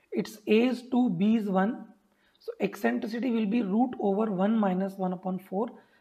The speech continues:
that is root three by two. So focus will be plus or minus A E, that is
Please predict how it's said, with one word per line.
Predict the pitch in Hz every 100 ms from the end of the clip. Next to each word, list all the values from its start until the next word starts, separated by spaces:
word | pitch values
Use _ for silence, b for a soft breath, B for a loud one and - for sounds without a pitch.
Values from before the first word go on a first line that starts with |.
| B
that | 196
is | 185 175
root | 214 214 -
three | 202 233
by | 180 170 175
two. | - - - - _ _ _ _
So | -
focus | 196 - 208 202 240 262 -
will | 214 214
be | 185 233 311 - - _ _ _ _ _ _ _
plus | 240 254 247 262
or | 220
minus | 233 208 185 190 254 - - _ _ _ _ _ _ -
A | 220
E, | 247 - 214 214 - - -
that | 190 208
is | 202 196